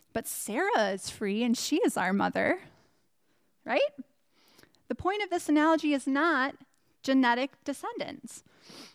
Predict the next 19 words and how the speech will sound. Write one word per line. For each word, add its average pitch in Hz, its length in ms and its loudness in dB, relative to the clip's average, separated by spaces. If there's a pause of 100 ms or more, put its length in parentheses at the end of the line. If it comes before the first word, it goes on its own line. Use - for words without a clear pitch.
(420)
Again, 247 320 -2
Paul 269 300 0
is 311 120 -2
pointing 277 340 2
to - 260 -6
categories 254 760 -4
of 190 120 -6
slave 233 720 -4
and 220 200 -2
free. - 480 -12 (800)
So - 140 -2
by 254 160 2
referring 285 560 0
to 233 500 -6 (540)
the 240 100 0
Jerusalem 247 600 -4
above, 233 680 -4
Paul's 247 320 -4
pointing 254 420 0